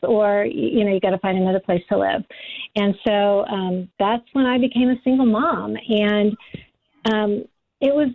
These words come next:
it was rugged. I have to say, for both me and my children, I came into it, the baggage that I came into it with was, like, for my, with my dad leaving, it's like, well,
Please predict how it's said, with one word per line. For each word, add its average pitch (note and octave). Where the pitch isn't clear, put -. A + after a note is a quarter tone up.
it C4
was C#4
rugged. A#3+
I B3+
have C#4+
to C#4+
say, C4+
for A#3
both A#3+
me B3+
and C4
my G#3+
children, B3
I B3
came C#4
into D4+
it, G#3
the G#3+
baggage C#4+
that B3+
I A#3
came A3
into A#3
it A3
with G3+
was, G3
like, A#3
for C4+
my, G#3+
with A#3
my G3+
dad D4
leaving, F#3+
it's -
like, G3+
well, A3